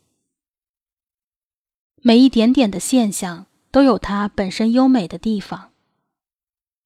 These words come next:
有它美的这种本性，有它具有弹性的这种本性。这种本性，我们必须把它抓住，或是把它认出来。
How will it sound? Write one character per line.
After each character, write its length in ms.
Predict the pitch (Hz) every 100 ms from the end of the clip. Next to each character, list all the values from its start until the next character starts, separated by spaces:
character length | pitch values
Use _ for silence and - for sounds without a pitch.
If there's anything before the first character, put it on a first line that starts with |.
| _
有 180 | 233 214
它 300 | 214 240 247
美 240 | 254 214 180
的 120 | 196
这 140 | 247
种 180 | 214 202
本 200 | 214 170
性， 440 | - 220 196 190 - _ _ _ _ -
有 160 | 226 220
它 160 | 277
具 200 | 277 277
有 260 | 240 180 175
弹 340 | - 208 185
性 220 | 196 302 233
的 100 | 185
这 140 | 190
种 180 | 170 170
本 180 | 175 170
性。 400 | - 185 175 - _ _ _ _ _ _ _ _ _ _ _ _ -
这 140 | 262
种 180 | 226 202
本 200 | 208 170
性， 420 | - 214 202 190 - _ -
我 100 | 208
们 160 | 202
必 100 | 208
须 160 | 226 240
把 140 | 190
它 120 | - 185
抓 300 | 254 247 254
住， 380 | 240 180 175 _ _
或 220 | - 277
是 140 | - 208
把 120 | 160
它 140 | 196
认 260 | 214 262 180
出 220 | - 185
来。 240 | 165 180